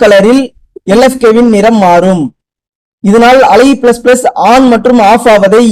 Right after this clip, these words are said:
ஈஸியாக தெரிந்து கொள்ளலாம். மேலும் அலை பிளஸ் பிளஸ் பயனாளர்களின் வசதிக்காக சிஸ்டம் ட்ரேயில் உள்ள அலை பிளஸ் பிளஸ் ஐகானில் மவுஸை மிடில் கிளிக் செய்வதன் மூலமும்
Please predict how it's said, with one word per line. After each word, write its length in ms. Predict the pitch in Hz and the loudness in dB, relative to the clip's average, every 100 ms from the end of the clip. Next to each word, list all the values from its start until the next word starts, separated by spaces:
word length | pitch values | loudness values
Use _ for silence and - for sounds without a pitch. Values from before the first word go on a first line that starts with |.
| 226 | 0
ஈஸியாக 500 | 254 254 220 202 233 240 | 0 0 0 2 0 0
தெரிந்து 260 | 214 240 214 | 0 0 0
கொள்ளலாம். 440 | 190 170 185 175 127 - _ - _ _ _ - 262 262 - _ _ _ _ _ _ _ _ _ _ - 262 _ _ _ _ _ _ _ _ _ _ _ _ _ _ _ _ - 208 | 0 2 2 0 -4 -10 _ -20 _ _ _ -12 -10 -12 -16 _ _ _ _ _ _ _ _ _ _ -18 -18 _ _ _ _ _ _ _ _ _ _ _ _ _ _ _ _ -4 0
மேலும் 260 | 233 262 202 | 2 2 2
அலை 180 | 220 277 240 | 0 0 -2
பிளஸ் 220 | 226 - | -4 -2
பிளஸ் 220 | 233 240 202 | -4 -2 0
பயனாளர்களின் 680 | 202 254 233 220 202 233 220 | 2 2 0 0 0 0 -2
வசதிக்காக 580 | 185 214 226 - 165 165 202 247 - _ _ _ _ _ - | -2 -2 -2 -2 0 2 0 0 -4 _ _ _ _ _ -8
சிஸ்டம் 480 | 247 240 262 285 226 | -4 -4 0 0 0
ட்ரேயில் 400 | 233 247 254 254 226 | 2 2 2 0 0
உள்ள 220 | 196 196 240 262 - - _ - | 0 0 0 0 -4 -16 _ -2
அலை 140 | 226 269 226 | 0 0 -2
பிளஸ் 200 | 226 226 | -4 -2
பிளஸ் 180 | 247 240 | -2 0
ஐகானில் 480 | 196 214 226 202 240 226 | -2 0 0 0 0 0
மவுஸை 360 | 202 262 247 247 254 214 | 0 0 0 0 0 0
மிடில் 260 | 220 277 - | 0 0 -2
கிளிக் 260 | 247 247 - | -2 -2 -2
செய்வதன் 400 | 226 226 220 233 202 | 0 0 0 0 0
மூலமும் 400 | 196 190 220 | 0 0 0